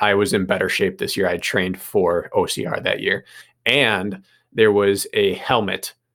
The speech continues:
sitting there at the award stand while we were warming up for the race. And I thought, "This is my moment. I'm gonna complete the set now. I'm gonna get the hel-, the Leonidas helmet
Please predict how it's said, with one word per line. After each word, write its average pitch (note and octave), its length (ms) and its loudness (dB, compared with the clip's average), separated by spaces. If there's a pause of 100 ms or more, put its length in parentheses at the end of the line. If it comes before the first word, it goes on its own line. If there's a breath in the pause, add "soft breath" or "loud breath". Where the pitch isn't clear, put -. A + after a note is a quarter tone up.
(100)
sitting A2 600 2
there F#2+ 340 -8 (380)
at G2+ 260 0
the G2+ 100 0
award G2 340 2
stand F2 400 -2
while F#2 180 2
we F#2 100 0
were F#2 100 -2
warming F#2 260 -2
up F2+ 100 -6
for - 80 -14
the F2+ 120 -4
race. - 400 -6 (120)
And G#2+ 100 -12
I F#2+ 60 -10
thought, E2+ 260 -6
"This G#2+ 140 -6
is G#2 100 -6
my G2+ 140 -4
moment. G2 380 0
I'm A2 140 0
gonna G2 200 2
complete G2+ 480 -2
the - 80 -4
set - 300 2
now. F#2 140 2
I'm F#2+ 80 2
gonna G2+ 140 2
get G2 140 2
the F2+ 100 2
hel-, - 220 -2
the G#2+ 120 4
Leonidas A2 520 4
helmet A2+ 380 0